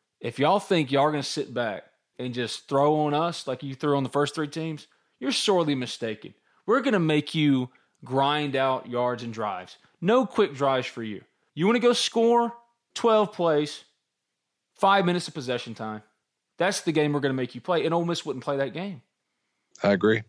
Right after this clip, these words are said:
Speaker 2: I agree. And that, yeah, that, that's what they did. I mean, they were, they, they were drop eight quarters all game. I mean, they had, they had, I mean, they bracketed everybody. I mean, it was, you're right. They were gonna keep everything in front of them. So they took out, they took away the deep shot,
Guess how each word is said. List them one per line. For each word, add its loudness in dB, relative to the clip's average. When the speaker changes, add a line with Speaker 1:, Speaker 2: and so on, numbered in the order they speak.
Speaker 2:
I 4
agree. 4
And 2
that, 4
yeah, 4
that, 0
that's 0
what -10
they 2
did. -2
I -16
mean, -2
they 2
were, 2
they, 2
they 2
were 4
drop 2
eight 4
quarters 0
all 4
game. 0
I 0
mean, -2
they 2
had, 0
they 2
had, 2
I -20
mean, 0
they 4
bracketed 2
everybody. -2
I -6
mean, -2
it 2
was, 0
you're 4
right. 4
They 2
were 2
gonna -2
keep -6
everything -2
in -6
front 0
of 0
them. -2
So -2
they 2
took -2
out, 2
they 2
took -2
away 4
the 2
deep 0
shot, 2